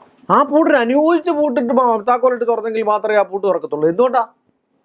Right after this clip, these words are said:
അതിൻ്റെ അതേ രീതിയിലുള്ള സാധനം തന്നെ വേണം. എന്ന് പറഞ്ഞാൽ അതേ രീതിയിലുള്ള ചൊവ്വാദോഷമുള്ള ഒരാളെ കല്യാണം കഴിച്ചെങ്കിൽ മാത്രമേ ഒരു തത്തുല്യ ബലയുക്തമായിട്ട് മുന്നോട്ട് പോകത്തുള്ളൂ,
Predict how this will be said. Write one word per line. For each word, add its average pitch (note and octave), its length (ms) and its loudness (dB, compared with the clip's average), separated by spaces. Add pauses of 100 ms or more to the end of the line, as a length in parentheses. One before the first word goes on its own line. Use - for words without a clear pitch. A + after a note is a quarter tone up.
(960)
അതിൻ്റെ G#3+ 340 2
അതേ A#3 420 2
രീതിയിലുള്ള C#4 440 2
സാധനം B3 400 -2
തന്നെ B3 140 -2
വേണം. G#3 200 0
എന്ന് F#3+ 180 -2
പറഞ്ഞാൽ B3+ 280 0 (320)
അതേ B3 420 2
രീതിയിലുള്ള D4 380 0
ചൊവ്വാദോഷമുള്ള G#3+ 1160 2 (640)
ഒരാളെ F#3+ 920 0
കല്യാണം F#3+ 560 -2
കഴിച്ചെങ്കിൽ E3 560 -4
മാത്രമേ G3 760 -2 (280)
ഒരു F#3 120 4
തത്തുല്യ B3 520 0
ബലയുക്തമായിട്ട് F3 720 -2
മുന്നോട്ട് D3+ 400 -4
പോകത്തുള്ളൂ, C#3+ 580 -2